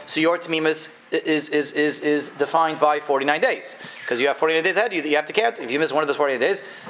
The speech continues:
it's the Feltman Tamimus, you don't have Tamimus anymore. But if your Tamimus, if your Sfiras Omer count that year, it consists of less than that, because I became a Jew halfway through, I became a Gadol halfway through.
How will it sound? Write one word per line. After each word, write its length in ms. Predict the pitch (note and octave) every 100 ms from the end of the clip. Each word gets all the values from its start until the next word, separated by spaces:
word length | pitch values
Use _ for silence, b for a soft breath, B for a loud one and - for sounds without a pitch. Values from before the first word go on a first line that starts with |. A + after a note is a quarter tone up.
| B
it's 140 | - -
the 100 | C3
Feltman 300 | F3+ F#3 G3+
Tamimus, 360 | G3+ B3 A3+
you 40 | F#3
don't 80 |
have 100 | F#3
Tamimus 240 | F3+ G3 F3
anymore. 320 | D3+ A#2+ F2+ - B B B B
But 140 | D#3+
if 240 | E3 E3+ E3
your 180 | B3+ D4
Tamimus, 720 | - F#3+ C4 D#3+ A2+ - -
if 160 | F3
your 200 | E3+ C4
Sfiras 320 | B3+ A#3 G#3+ F#3+
Omer 320 | F#3+ A#3 C3+
count 340 | F#3+ A3 C#3
that 180 | E3+ E3+
year, 380 | G3 F3+ C#3+ - - - - - - - - -
it 200 | - -
consists 440 | - D#3 G#3+ A3 -
of 360 | F#3 F3 D#3 - B B
less 240 | C3 - D4
than 120 | A#3
that, 520 | D#3 E3+ - - -
because 520 | C3+ D3 E3 A#2 - - -
I 120 | C3
became 320 | A#2 A#2+ B2
a 40 | G2+
Jew 340 | A#2+ D#3+ G#3 D3+
halfway 280 | F3 F3+
through, 320 | E3+ F#3 F#3+ - B B
I 100 | C3
became 420 | B2+ - C3+ B2+
a 80 | A#2
Gadol 320 | A#2 B2 E3+
halfway 280 | E3+ F3 F#3
through. 260 | F#3 G#3